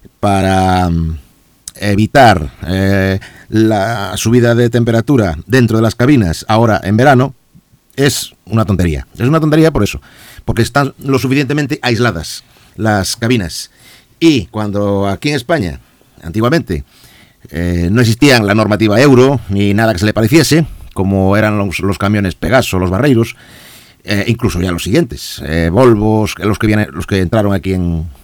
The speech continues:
en la península, eh, después de la, de la transición y de la dictadura y del, de la autarquía, pues, eh, esos camiones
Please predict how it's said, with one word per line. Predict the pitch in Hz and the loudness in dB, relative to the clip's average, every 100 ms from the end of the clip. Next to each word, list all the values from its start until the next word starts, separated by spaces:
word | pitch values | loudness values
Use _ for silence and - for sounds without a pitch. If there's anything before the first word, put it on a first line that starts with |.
| - | -2
en | |
la | 95 | 0
península, | 101 131 - 95 87 - - - - - | 2 2 2 0 -2 -6 -20 -20 -20 -14
eh, | 73 92 90 87 71 - 71 - | -6 -2 -2 -2 -6 -10 -16 -12
después | 85 - 110 | -10 -4 0
de | 98 | 2
la, | 98 98 92 90 85 85 - - _ _ - | 2 4 4 2 0 -4 -12 -20 _ _ -6
de | 101 | -4
la | |
transición | 98 87 95 151 139 120 _ - - _ _ - | -2 0 2 4 2 -2 _ -20 -20 _ _ -10
y | 85 | -4
de | |
la | 90 | -2
dictadura | 90 101 139 120 | 0 2 4 4
y | 117 | 4
del, | 107 101 101 95 87 80 | 2 2 2 0 -2 -4
de | 80 | -2
la | 87 | 0
autarquía, | 92 98 - 135 135 123 - _ _ _ _ _ _ | 2 0 2 4 4 0 -12 _ _ _ _ _ _
pues, | 101 92 82 - - | -2 -2 -2 -6 -6
eh, | 87 98 95 92 90 85 - | -2 0 0 0 -2 -4 -4
esos | 120 120 | -4 0
camiones | 147 143 131 - - | 2 2 0 -4 -12